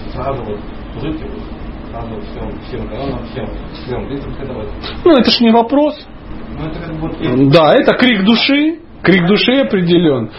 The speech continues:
Speaker 2: А, то есть, э, Сатя может сразу не все делать, потому что, ну, я реально не могу, а Андрюха достал уже. Я только зашел, он меня уже, опять же, под-, подзагружают, да.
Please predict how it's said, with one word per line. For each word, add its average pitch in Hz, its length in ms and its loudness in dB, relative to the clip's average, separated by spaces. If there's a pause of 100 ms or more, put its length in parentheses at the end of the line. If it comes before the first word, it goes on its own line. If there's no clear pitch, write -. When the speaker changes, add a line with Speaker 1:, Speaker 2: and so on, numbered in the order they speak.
(380)
Speaker 2:
А, 127 380 6 (320)
то 127 80 6
есть, 117 200 2
э, 117 280 2
Сатя 185 340 6
может 262 400 4
сразу 226 320 4
не 214 160 2
все 214 220 2
делать, 170 600 0
потому 170 380 4
что, 180 160 0
ну, 190 120 2
я 208 180 4
реально 190 340 2
не 190 140 -4
могу, 226 400 4
а 170 160 4
Андрюха 196 380 0
достал 175 500 4
уже. 117 260 -2 (240)
Я 156 120 8
только 202 280 6
зашел, 226 400 4
он 170 160 4
меня 185 160 4
уже, 156 220 2
опять 156 300 2
же, 131 100 0
под-, 139 360 2
подзагружают, 156 880 4
да. 127 200 2